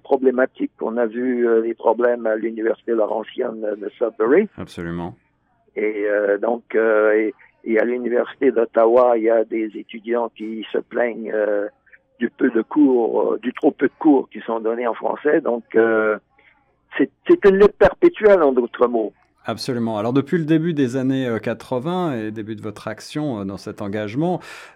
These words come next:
Speaker 2: euh, la situation a quand même beaucoup évolué avec, euh, l'arrivée notamment massive de nouveaux, euh, immigrants francophones, euh, venus des
Speaker 1: Oui.
Speaker 2: quatre coins du monde. Euh,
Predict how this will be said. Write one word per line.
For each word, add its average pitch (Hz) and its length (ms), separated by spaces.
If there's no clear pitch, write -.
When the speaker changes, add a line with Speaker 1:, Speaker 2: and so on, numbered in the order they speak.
Speaker 2:
euh, 107 220
la 117 140
situation 127 480
a 151 40
quand 131 140
même 110 160
beaucoup 120 640
évolué 135 840
avec, 110 340
euh, 104 80
l'arrivée 95 380
notamment 95 420
massive 98 460
de 90 240
nouveaux, 98 500
euh, 87 200
immigrants 110 400
francophones, 131 800
euh, 101 280
venus 98 300
des 123 80
Speaker 1:
Oui. 143 100
Speaker 2:
quatre 113 220
coins 123 200
du 110 120
monde. 160 480
Euh, - 40